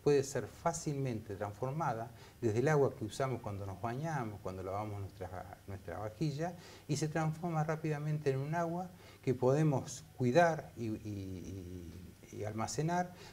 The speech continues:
para el riego, para, eh, usarla en el inodoro, etcétera. Eso creo que es lo que, lo que viene, la forma de que las casas se transformen en autosustentables. Y creo también una mirada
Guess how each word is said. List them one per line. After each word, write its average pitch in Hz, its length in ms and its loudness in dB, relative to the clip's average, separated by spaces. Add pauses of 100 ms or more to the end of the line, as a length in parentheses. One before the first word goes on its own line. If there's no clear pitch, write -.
(120)
para 101 500 4
el 104 140 -2
riego, 135 600 2 (120)
para, 107 480 2 (360)
eh, 98 460 -4
usarla 113 400 -2
en 104 80 -6
el 101 80 -6
inodoro, 135 600 0 (220)
etcétera. - 580 -6 (840)
Eso 170 280 6
creo 131 240 4
que 123 60 -2
es 113 60 2
lo 104 120 -2
que, 101 220 -2 (160)
lo 101 100 -4
que 101 140 -4
viene, 90 320 -6
la 95 100 -8
forma 117 440 -2
de 160 340 0 (720)
que 120 120 -2
las 104 140 0
casas 131 300 -2
se 104 120 -4
transformen 104 500 -6
en 92 60 -6
autosustentables. - 1000 -12 (100)
Y 131 100 0
creo 175 380 8
también 156 560 0 (140)
una 123 280 0
mirada 151 680 0